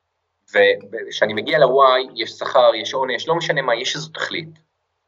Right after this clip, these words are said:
זאת אומרת, אני מסתובב פה בעולם, ומה שאני עושה, אני עושה מכוח איזה רעיון גדול.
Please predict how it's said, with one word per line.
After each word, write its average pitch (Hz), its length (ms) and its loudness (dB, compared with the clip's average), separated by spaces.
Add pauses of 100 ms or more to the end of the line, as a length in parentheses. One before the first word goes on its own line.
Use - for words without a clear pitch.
(300)
זאת - 180 -18
אומרת, 147 360 8 (140)
אני 135 160 0
מסתובב 151 360 2
פה 135 80 0
בעולם, 117 480 6 (260)
ומה 123 200 4
שאני 127 220 -2
עושה, 143 280 -2
אני 135 80 0
עושה 113 240 -4
מכוח 131 400 2
איזה 110 160 -2
רעיון 101 440 4
גדול. 85 380 -6